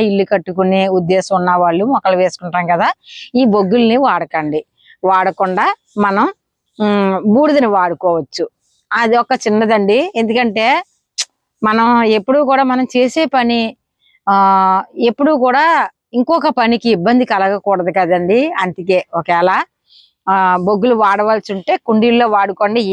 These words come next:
ఏం పర్వాలేదు. నేరుగా కుండీల్లో కూడా వాడకూడదు, దీన్ని కంపోస్ట్ లో వేసుకుని, దీన్ని బాగా కంపోస్ట్ లో వేసినోడండి బొగ్గు చాలా బాగా భద్రపరుచుకుంటుంది పోషకాలని. ఈ వీడియో మరొకసారి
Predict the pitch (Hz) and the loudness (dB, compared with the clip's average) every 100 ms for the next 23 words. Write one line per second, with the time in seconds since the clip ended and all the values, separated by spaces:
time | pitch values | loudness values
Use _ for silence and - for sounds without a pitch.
0 | 202 240 226 202 202 190 202 277 214 220 | 2 2 0 0 0 0 0 -2 0 0
1 | 277 302 311 262 240 247 247 233 240 294 | 2 2 0 0 0 2 2 0 0 2
2 | 233 196 180 170 170 - _ _ _ _ | 2 0 -6 -4 -6 -6 _ _ _ _
3 | 185 214 208 262 - 202 214 330 - 294 | 2 2 2 0 -2 -4 0 -2 0 0
4 | 214 190 - 185 202 381 - _ - - | 2 0 -2 -2 0 -2 -4 _ -20 -18
5 | - 196 208 196 190 233 277 247 220 254 | 0 2 2 2 0 2 0 0 -2 0
6 | 269 262 233 233 214 220 214 226 240 196 | 0 2 2 0 0 0 0 0 0 0
7 | 190 214 214 349 - _ _ _ _ - | 0 0 0 0 -8 _ _ _ _ -4
8 | 196 208 240 240 226 226 214 196 220 214 | -2 0 0 2 0 0 -2 -2 -2 -2
9 | 226 - 214 208 208 269 233 190 - - | -4 -2 -2 0 0 0 0 -2 -2 -4
10 | 175 165 165 _ 196 202 202 233 208 185 | -2 -2 -6 _ 2 4 2 2 0 0
11 | 190 175 185 | -2 -2 -4